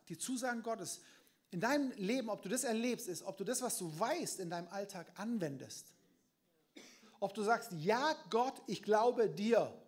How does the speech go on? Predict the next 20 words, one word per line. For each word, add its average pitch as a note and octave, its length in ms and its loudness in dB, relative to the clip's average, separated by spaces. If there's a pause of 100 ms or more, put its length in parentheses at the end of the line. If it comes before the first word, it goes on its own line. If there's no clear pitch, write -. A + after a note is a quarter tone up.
(760)
Und F3+ 60 -12
zwar, A3+ 140 2
ich A3+ 60 -6
glaube A#3 240 4
dir G#3 200 2
mehr G#3+ 360 2
als B3+ 200 -2
meinen G#3+ 260 -2
Erfahrungen. F3+ 720 -8 (2500)
Und - 80 -6
wisst D4+ 120 2
ihr, F4 80 2
es F#3 60 -2
ist F#3 60 -4
eine, G#3+ 240 -4
es F#3+ 140 -6
ist B3+ 160 -8
eine C4 140 -2 (220)
furztrockene D#4+ 640 -6
Entscheidung. A#3+ 500 -6